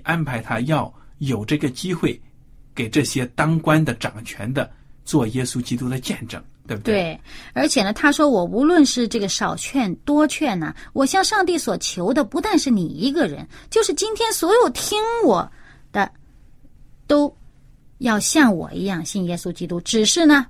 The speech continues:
Speaker 2: 不要像我这样有枷锁、有锁链捆着坐牢。”
Speaker 1: 嗯。
Speaker 2: 啊，那么当时呢，这个巡抚还有这个王商议以后呢，就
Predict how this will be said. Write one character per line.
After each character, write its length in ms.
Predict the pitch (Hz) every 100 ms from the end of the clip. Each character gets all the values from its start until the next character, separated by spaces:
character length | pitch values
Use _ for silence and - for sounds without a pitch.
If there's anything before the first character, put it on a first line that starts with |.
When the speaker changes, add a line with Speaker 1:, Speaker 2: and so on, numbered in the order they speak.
| -
Speaker 2:
不 80 |
要 120 | 269 254
像 240 | - 233
我 100 | 170
这 120 | 175
样 120 | 226
有 140 | 190 151
枷 300 | - 254 247
锁、 160 | - 170
有 140 | 170
锁 200 | 202 -
链 200 | - 220 170
捆 280 | - - 160
着 120 | -
坐 180 | - 175
牢。” 300 | 165 165 - - -
Speaker 1:
嗯。 420 | 131 131 120 104 - - -
Speaker 2:
啊， 220 | 185 175 - - - - - - -
那 160 | 247 311
么 120 | 285
当 280 | 285 320 339
时 280 | - 233 269
呢， 180 | 285
这 100 | 254
个 240 | 233 220 208
巡 400 | - - 233 302
抚 220 | 254 175
还 140 | 165
有 120 | 254 233
这 80 |
个 80 | 233
王 340 | 202 165 170 233
商 300 | - 302 311
议 160 | 262
以 80 | 160
后 240 | - 269
呢， 160 | 208 170
就 180 | -